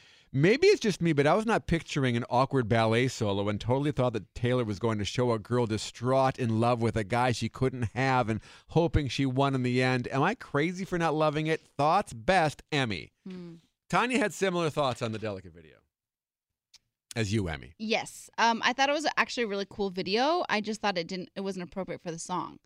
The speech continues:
Speaker 2: Like, I think that song's so special, and I didn't think, I just kinda was like, this music video could go with any song. Does that make sense?
Speaker 1: Yes, it could absolutely go with any song.
Speaker 2: Yeah.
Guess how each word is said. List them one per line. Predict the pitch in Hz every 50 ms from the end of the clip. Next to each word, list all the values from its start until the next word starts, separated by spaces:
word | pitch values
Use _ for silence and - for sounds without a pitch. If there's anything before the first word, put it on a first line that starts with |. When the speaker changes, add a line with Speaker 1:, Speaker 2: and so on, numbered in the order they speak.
| _ _ _ _ _ _ _ _ -
Speaker 2:
Like, | 190 196 - - -
I | - 214
think | 226 226
that | 214 185
song's | - 214 208 202 -
so | 214
special, | 196 - - 160 156 170 - - 214 254 294 302 _ _ -
and | - 190 190 180 175 170 170 170 170 170 160 151 _ _ _ _ -
I | - 175
didn't | 180 180 185 185
think, | 190 180 170 - _ _ -
I | - 180 180
just | 170 175 175 _ _ _ _ _ _ -
kinda | 196 180 165
was | 160 165
like, | 170 165 - _ _ _ _ _ _ _ _ _ -
this | 185 -
music | 226 214 180 196 185
video | 180 185 175 175
could | 170 - 190 180
go | - 170 165 165
with | 165 151 151 _ _ _ _ _ _ _ _ _ _ _ _ -
any | 196 190 160
song. | 165 - - - - - _ _ _ _ _ _ _ _ _ _ _ -
Does | 190
that | 214
make | 226 220
sense? | - 247 247 240 _ _ -
Speaker 1:
Yes, | - 139 127 98 87 -
it | 95
could | 90 110 107
absolutely | 104 95 - 107 117 110 98 90
go | 82 73
with | 76 76
any | 71 67 67
song. | 76 82 67 -
Speaker 2:
Yeah. | 185 175 -